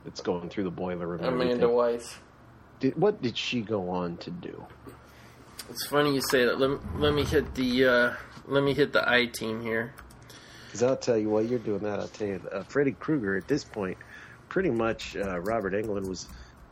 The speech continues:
Speaker 1: only really known as, you know, he had bit shows and shit. By bit, I mean Don't
Speaker 2: Yeah.
Speaker 1: Blink bit.
Speaker 2: And
Speaker 1: He
Speaker 2: Roger
Speaker 1: was pretty
Speaker 2: Corman
Speaker 1: much
Speaker 2: movies, too. <laughs>
Speaker 1: Yeah, and he was Willie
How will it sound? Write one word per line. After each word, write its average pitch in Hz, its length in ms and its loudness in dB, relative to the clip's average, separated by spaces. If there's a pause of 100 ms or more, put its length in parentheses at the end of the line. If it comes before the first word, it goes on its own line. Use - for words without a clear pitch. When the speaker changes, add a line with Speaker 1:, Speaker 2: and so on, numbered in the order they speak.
(120)
Speaker 1:
only 180 300 2
really 110 320 0
known 104 380 -2
as, 98 180 -6
you 113 80 -4
know, 113 80 -2
he 113 80 2
had 107 140 2
bit - 120 0 (1000)
shows 95 380 -2
and 87 80 -10
shit. 92 220 -6
By 98 120 -2
bit, 113 340 0
I 104 140 0
mean 98 360 -6
Don't 101 240 0
Speaker 2:
Yeah. - 80 -2
Speaker 1:
Blink 117 240 -2
bit. 98 180 -4 (340)
Speaker 2:
And 131 120 2
Speaker 1:
He 135 40 4
Speaker 2:
Roger 135 280 6
Speaker 1:
was 113 80 -2
pretty - 60 -6
Speaker 2:
Corman 135 380 6
Speaker 1:
much 123 100 4
Speaker 2:
movies, 123 180 0 (120)
too. - 140 6 (420)
<laughs> - 360 -12
Speaker 1:
Yeah, 120 320 -2
and 120 120 0
he 131 80 0
was 120 140 2
Willie 107 500 2